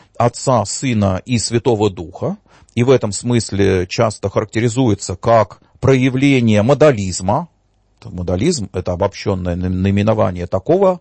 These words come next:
уклонения от, э, полного понимания Пресвятой Троицы, когда на первый план выходит природа, ну, в данной ситуации структура тех или иных отношений, а сами божественные лица оказываются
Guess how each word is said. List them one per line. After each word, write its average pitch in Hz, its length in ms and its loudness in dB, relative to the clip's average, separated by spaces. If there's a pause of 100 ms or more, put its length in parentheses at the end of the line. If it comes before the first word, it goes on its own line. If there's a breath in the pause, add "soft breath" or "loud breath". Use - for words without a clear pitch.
уклонения 131 800 -2
от, - 360 -2 (600 loud breath)
э, 98 140 0
полного 127 480 4
понимания 120 640 0
Пресвятой 113 520 0
Троицы, 110 500 0
когда 127 360 2
на 139 140 0
первый 156 380 0
план 139 300 0
выходит 107 600 -4 (480 loud breath)
природа, 165 800 4 (340)
ну, - 140 0
в 101 100 -6
данной 143 340 2
ситуации 95 720 -2
структура 165 920 2 (360 soft breath)
тех 151 280 2
или 131 120 2
иных 131 260 0
отношений, 113 800 0
а 131 160 2
сами 240 320 2
божественные 180 560 0
лица 156 380 0
оказываются 165 800 -2